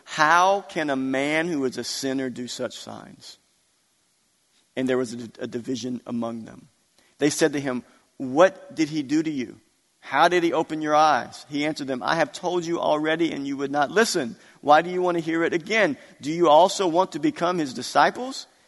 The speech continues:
And they reviled him, saying, "You are his disciple, but we are disciples of Moses.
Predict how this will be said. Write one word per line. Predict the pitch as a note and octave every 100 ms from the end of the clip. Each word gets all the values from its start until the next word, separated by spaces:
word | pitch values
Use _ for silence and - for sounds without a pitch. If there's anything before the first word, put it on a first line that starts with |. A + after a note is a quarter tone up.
| _
And | C#3
they | D3+ D#3
reviled | D3 B2+ D3 E3 F3+ E3+
him, | D#3 C#3+
saying, | - D3 C#3+ C#3
"You | E3 F#3+
are | C#3 F3 F3 E3
his | D3+ B2+
disciple, | C3+ - C3 B2 - A#2 - _ -
but |
we | B2+ F3+
are | E3+
disciples | C3 - B2+ B2 A#2
of | B2
Moses. | B2+ D#3+ F3+ C3+ - -